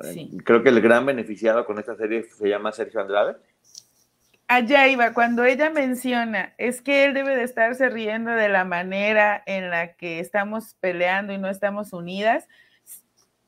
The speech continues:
Speaker 1: Gloria, yo estoy segura que se carcajeó hasta que le dolió el ombligo y mira que ha de haber sido un dolor muy fuerte viendo la serie.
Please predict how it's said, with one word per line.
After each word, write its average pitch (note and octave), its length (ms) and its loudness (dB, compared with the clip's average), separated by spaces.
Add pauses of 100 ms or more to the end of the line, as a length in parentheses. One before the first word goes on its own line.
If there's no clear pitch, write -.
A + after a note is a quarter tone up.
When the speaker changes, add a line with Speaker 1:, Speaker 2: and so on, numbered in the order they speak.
Speaker 1:
Gloria, A3+ 640 6 (160)
yo A3 160 0
estoy A#3 240 -2
segura A3+ 380 0
que A3 120 0
se G#3 180 -2
carcajeó G3 640 4
hasta A3 220 -2
que A3+ 100 -4
le G#3+ 100 0
dolió G3 240 -2
el G#3 100 -2
ombligo A3 680 -2
y F#3 140 -6
mira A#3+ 420 -4 (160)
que F#3+ 80 0
ha G3+ 60 2
de G#3 60 6
haber G#3 120 4
sido A3 180 -8
un G3+ 60 -8
dolor F#3 240 -2
muy G3 140 -6
fuerte G3 680 -2 (540)
viendo A3 320 -2
la D#3 120 -4
serie. C#3+ 320 -12